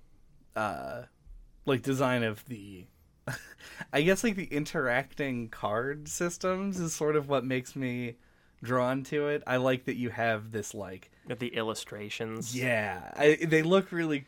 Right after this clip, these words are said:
Speaker 1: sick.
Speaker 2: Yeah, they feel, like, Monster Manual-y.
Speaker 1: Mm-hmm. And it makes me very giddy to look through all the cards and be like, "Oh,
Speaker 2: Mm-hmm.
Speaker 1: I, I know that one. I fought one of those with a mace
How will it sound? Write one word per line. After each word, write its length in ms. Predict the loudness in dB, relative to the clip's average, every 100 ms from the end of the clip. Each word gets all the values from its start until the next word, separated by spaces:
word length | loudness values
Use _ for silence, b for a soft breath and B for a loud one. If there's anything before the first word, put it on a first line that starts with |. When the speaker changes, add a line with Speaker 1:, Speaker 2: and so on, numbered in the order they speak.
| -10
Speaker 1:
sick. 480 | -2 2 2 0 -8
Speaker 2:
Yeah, 180 | 2 2
they 100 | 4
feel, 200 | 4 4
like, 180 | 4 0
Monster 440 | 0 -2 -2 -6
Manual-y. 1160 | -6 -4 -6 -6 -4 -4 -4 -4 -8 -10 -8 -10 -8
Speaker 1:
Mm-hmm. 400 | -2 0 2 0 -4 _ -4
And 180 | 2 2
it 160 | 4 2
makes 280 | 2 -2 -2
me 340 | -6 -4 -4
very 340 | -6 -6 -6 -8
giddy 460 | -10 -10 -10 -10 -4
to 160 | -2
look 260 | 0 -2 -6
through 200 | -4 -2
all 80 | -2
the 80 |
cards 440 | -2 -2 -2 -4 -8
and 100 | -8
be 80 | -6
like, 220 | -6 -8
"Oh, 220 | -10 -12 -16 -20 B B B
Speaker 2:
Mm-hmm. 260 | -6 -6 -8 -8 -4 -4 -4
Speaker 1:
I, 80 | -2
I 40 |
know 200 | 0 0
that 220 | 2 2 0
one. 80 | -2
I 80 |
fought 300 | -2 0 0
one 120 | 0 -2
of 120 | -2
those 500 | -2 -4 -6 -10 -4
with 140 | -2
a 60 | -2
mace 600 | -2 -2 -4 -6 -10